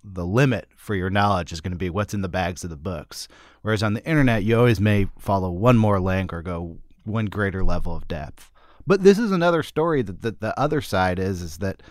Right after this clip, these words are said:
many people see this entire period as, like, when we started to succumb to Facebook clickbait,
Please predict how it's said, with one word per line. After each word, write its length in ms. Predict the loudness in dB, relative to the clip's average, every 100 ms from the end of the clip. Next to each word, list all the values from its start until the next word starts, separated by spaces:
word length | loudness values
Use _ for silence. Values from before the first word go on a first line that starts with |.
| -20 _ _ -2
many 220 | 2 2
people 300 | 2 0 0
see 160 | 0 0
this 140 | 0
entire 340 | 0 2 2
period 400 | 2 2 2 2
as, 140 | 0 -2
like, 200 | -4 -2
when 160 | -2
we 120 | 0 -2
started 280 | -2 -2 -2
to 60 |
succumb 400 | -6 -6 -4 -4
to 280 | -2 -4 -4
Facebook 640 | -8 -2 -2 0 -4 -6 -8 -14
clickbait, 560 | -6 -6 -4 -2 -2